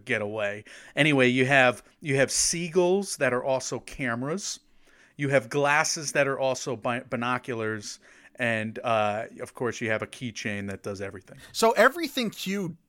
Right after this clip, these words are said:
Speaker 2: gave Bond in your movie came into play at some point.
Speaker 1: Well, except for the boombox missile launcher. That was just a passing joke kind of thing.
Speaker 2: <laughs> Okay, gotcha. Because this is the problem I had with Q, is that he shows up. He doesn't show up until after an hour into the movie, first of all.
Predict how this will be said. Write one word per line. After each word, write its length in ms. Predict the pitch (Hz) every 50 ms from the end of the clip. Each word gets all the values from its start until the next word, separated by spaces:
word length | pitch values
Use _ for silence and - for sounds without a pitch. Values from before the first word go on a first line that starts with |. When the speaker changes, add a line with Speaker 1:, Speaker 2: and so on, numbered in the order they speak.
| _
Speaker 2:
gave 400 | - 147 160 160 160 156 135 120 104
Bond 380 | - 139 139 139 135 127 120
in 120 | 120 117 117
your 180 | 123 123 127 123
movie 440 | 117 120 123 120 120 107 110 95 85
came 320 | - - 135 123 123 117
into 180 | 120 120 110 104
play 320 | - - - 120 110 101
at 100 | 92 90
some 200 | - - 107 92
point. 280 | - - 107 92 82 - _ _ -
Speaker 1:
Well, 200 | 208 190 170 165
except 260 | 160 - - 202 -
for 80 | 160 143
the 60 | 131
boombox 600 | 113 107 131 131 123 117 117 107 104 107 - - 120
missile 280 | 110 101 - - 101
launcher. 400 | 101 98 95 95 92 - - 104
That 100 | 104 104
was 120 | 104 101 -
just 220 | - 107 - - - -
a 80 | - 120
passing 600 | - - - 120 110 101 - - 110 101 101 95
joke 400 | - - 107 95 95 - - - _ - _ - -
kind 340 | 127 117 104 101 101 95 92
of 60 | -
thing. 160 | - 101 98
Speaker 2:
<laughs> 40 | 101 170
Okay, 340 | 139 - - 196 175 95 95 -
gotcha. 420 | - 147 147 151 - - - 110
Because 320 | 120 - - 165 151 - - - - - -
this 180 | 403 392 - -
is 60 | 330
the 80 | 220 -
problem 340 | - 190 190 185 165 160 165
I 100 | 170 170
had 240 | 160 175 170 170 160
with 220 | 151 147 135 -
Q, 300 | - - 240 330 - 113
is 180 | 120 127 - -
that 180 | 147 135 127
he 160 | - 233 302
shows 420 | 269 - - 247 233 170 139 120 139
up. 300 | 165 160 117 107 - - - - -
He 100 | - 190
doesn't 220 | 214 277 302 311
show 220 | - - 190 190 196
up 100 | 180 -
until 200 | 139 143 131 127
after 260 | 143 156 156 - 135
an 80 | 120 107
hour 320 | 120 139 156 165 147 127 110
into 240 | 123 143 143 - 120
the 80 | 104 101
movie, 340 | 104 101 95 92 87 90 85
first 300 | - 135 131 127 - -
of 100 | 107 85
all. 240 | 82 78 92 95